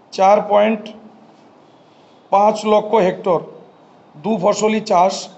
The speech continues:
ব্যবস্থায় দেশের প্রথম স্থান অধিকার। প্রথম পা-, পাঁচে বাংলা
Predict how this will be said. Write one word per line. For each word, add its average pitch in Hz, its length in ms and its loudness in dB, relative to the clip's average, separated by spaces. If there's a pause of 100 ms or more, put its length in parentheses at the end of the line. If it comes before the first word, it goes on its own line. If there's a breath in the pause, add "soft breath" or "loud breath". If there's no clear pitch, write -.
ব্যবস্থায় 185 480 0
দেশের 175 380 -4
প্রথম 196 360 -2 (220)
স্থান 185 280 -4
অধিকার। 160 360 -4 (1800)
প্রথম 220 400 0
পা-, 190 320 -2 (300)
পাঁচে 196 340 2
বাংলা 190 460 2